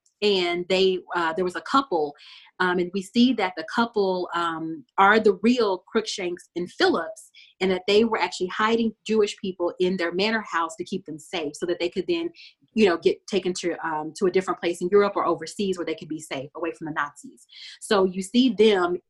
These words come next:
as they're the people that they really are, um, which made that, now you get why he created his favorite two people, his Adam and Eve, are these lovely people that helped protect him and his father and so many other Jewish people. And, uh, as a little boy, he kinda sne-, sneaks into their wardrobe,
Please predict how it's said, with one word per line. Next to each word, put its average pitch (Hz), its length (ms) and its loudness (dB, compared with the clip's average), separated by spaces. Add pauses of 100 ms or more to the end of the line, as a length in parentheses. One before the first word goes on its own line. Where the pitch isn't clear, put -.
as 180 200 0
they're 175 220 2 (140)
the 185 100 2
people 240 240 4
that 180 120 2
they 180 100 2
really 170 280 0
are, 180 440 2 (400)
um, 180 320 0
which 190 200 -4
made 185 360 2
that, 185 180 0
now 180 140 2
you 196 120 -2
get 190 280 0
why 170 100 2
he 180 160 -8
created 175 400 -2 (240)
his 185 300 -2
favorite 180 280 0
two 196 120 -6
people, 240 300 4
his 180 220 -4
Adam 180 240 2
and 170 140 -4
Eve, 226 280 2 (120)
are 202 220 6
these 180 260 -8
lovely 349 320 -2
people 175 240 -6
that 165 200 -4 (360)
helped 208 200 0
protect - 400 -6
him 185 120 -4
and 165 80 -6
his 165 160 -12
father 175 300 2
and 165 100 -10
so 180 120 -4
many 175 200 -2
other 160 160 -8
Jewish 160 360 -4
people. 180 380 -10 (640)
And, 190 560 2
uh, 170 180 -2
as 180 140 0
a 202 40 4
little 185 280 2
boy, 240 320 6
he 196 480 -4
kinda 226 160 2
sne-, 208 380 0
sneaks 247 280 2
into 214 160 -2
their 175 160 2
wardrobe, 170 760 2